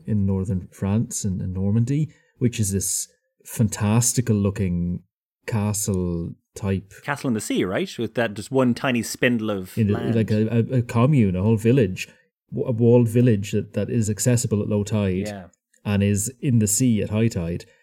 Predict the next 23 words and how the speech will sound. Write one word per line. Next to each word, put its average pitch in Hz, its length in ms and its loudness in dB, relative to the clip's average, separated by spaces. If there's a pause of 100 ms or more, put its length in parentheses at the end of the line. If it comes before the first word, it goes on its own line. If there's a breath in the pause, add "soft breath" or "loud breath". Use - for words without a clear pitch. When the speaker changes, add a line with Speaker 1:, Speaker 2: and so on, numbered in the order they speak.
(480 soft breath)
Speaker 1:
And 113 180 4
so - 120 -2
this 170 240 0
whole 135 160 2
area 139 100 2
is 127 60 0
quite - 320 -2
swampy 117 400 2
and 90 100 0
marshy. 113 320 0
And 110 140 0
there 117 100 2
are 143 140 0
stories 139 440 2
about 110 160 -2
people 107 400 0 (680 soft breath)
in 135 120 6
the 117 120 6
early 110 200 6
Middle 104 220 2
Ages, 101 420 -2
like, 92 160 -4 (140)
walking 101 600 0